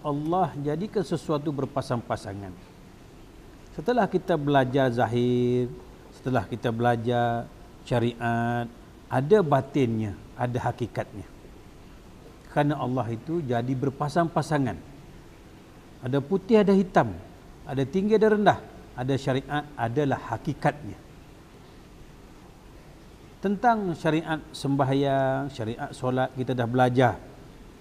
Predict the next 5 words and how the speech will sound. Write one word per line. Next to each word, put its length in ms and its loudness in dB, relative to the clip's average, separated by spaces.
Marilah 320 4
pada 240 0
hari 240 0
ini, 400 -4
sama-sama 480 -2